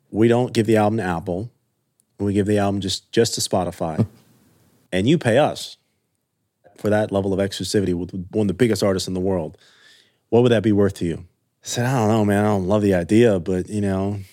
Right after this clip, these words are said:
I said, "Nah, this is a big idea. I don't think you understand. What if we were really willing to do this? I haven't even talked this over with the label." We were close. We were almost, like, at least handshake or signature. And then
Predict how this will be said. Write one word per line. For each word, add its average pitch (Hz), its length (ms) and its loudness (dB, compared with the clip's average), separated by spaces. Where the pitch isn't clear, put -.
I 98 100 -6
said, 90 240 -2
"Nah, 87 220 -2
this 98 100 -2
is 92 80 -4
a 87 60 -4
big 87 200 -2
idea. 82 460 -4
I 95 60 -10
don't 90 160 -4
think 85 120 -4
you 85 60 -4
understand. 82 560 -6
What 98 160 4
if 92 80 -2
we 98 100 0
were 87 80 2
really 95 240 4
willing 87 280 -2
to 82 60 -6
do 98 160 0
this? 85 160 -2
I 98 60 2
haven't 107 120 2
even 90 140 -2
talked 85 200 -4
this - 140 -6
over 87 160 -2
with 82 140 -4
the 82 60 -8
label." 90 420 0
We 104 180 4
were 120 100 6
close. - 600 0
We 117 120 4
were 135 120 8
almost, 135 420 2
like, 123 260 2
at 110 280 0
least 123 220 2
handshake 113 420 0
or 107 60 -2
signature. 104 640 2
And 98 120 2
then 98 340 0